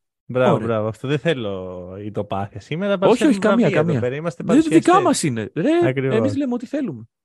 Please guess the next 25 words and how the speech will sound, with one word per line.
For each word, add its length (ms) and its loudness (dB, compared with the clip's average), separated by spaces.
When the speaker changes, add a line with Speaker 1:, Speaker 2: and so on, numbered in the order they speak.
Speaker 1:
Λοιπόν, 420 -2
για 220 0
δώσε. 440 0
Κλασικά 380 -4
ξεκινάμε 540 -8
με 80 -4
Rookie 180 -8
of 60 -8
the 200 -6
Year. 180 -2
Speaker 2:
Δεν 220 -2
γίνεται 480 -2
να 120 0
ξεκινήσουμε 960 -6
<laughs> 380 4
όχι 200 2
από 240 0
Rookie 300 0
of 60 -6
the 180 -2
Year. 100 -4
Speaker 1:
Ακριβώς. 760 -2
Για 260 0
Speaker 2:
Ωραία. 200 2
Speaker 1:
δώσε, 280 0